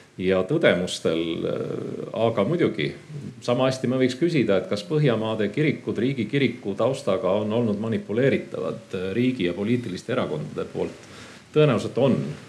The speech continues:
arvestades, et asi, mis on ennekuulmatu Eesti tingimustes, noh, näiteks kohalike koguduste juhtorganite valimised on erakondade nimekirjadega. Et,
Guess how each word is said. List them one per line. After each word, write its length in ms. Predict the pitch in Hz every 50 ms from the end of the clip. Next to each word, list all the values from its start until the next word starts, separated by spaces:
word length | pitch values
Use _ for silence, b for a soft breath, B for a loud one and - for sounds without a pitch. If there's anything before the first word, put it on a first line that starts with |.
| - 95
arvestades, 680 | 92 98 107 117 123 110 95 - - 104 87 95 95 92 -
et 280 | 98 - - - - 95
asi, 240 | 110 143 - - 120
mis 220 | 104 104 101 - -
on 120 | 107 107 135
ennekuulmatu 680 | 151 139 113 98 - 120 120 113 104 98 95 - - 120
Eesti 220 | 127 135 - - -
tingimustes, 800 | - 135 151 160 127 104 98 95 101 - - - 90 90 - - B B B B B B B -
noh, 80 | - 98
näiteks 680 | 113 123 120 117 117 - 104 - - - - - - -
kohalike 540 | - 135 127 123 113 104 101 101 - - -
koguduste 760 | - - 127 131 - 127 101 - 107 101 - - - - 95 95 95 95 92 92
juhtorganite 800 | 120 143 - - - 110 101 95 - 82 82 76 - - 85
valimised 600 | 95 120 139 147 127 101 90 92 87 - 98 90
on 160 | 90 92 95
erakondade 600 | 98 120 127 110 - - 90 90 87 - - 92 101
nimekirjadega. 720 | 110 104 87 71 80 85 80 78 - - - - - - B B B B B B B B B B B B - - - - - - - - -
Et, 240 | - 98 95 90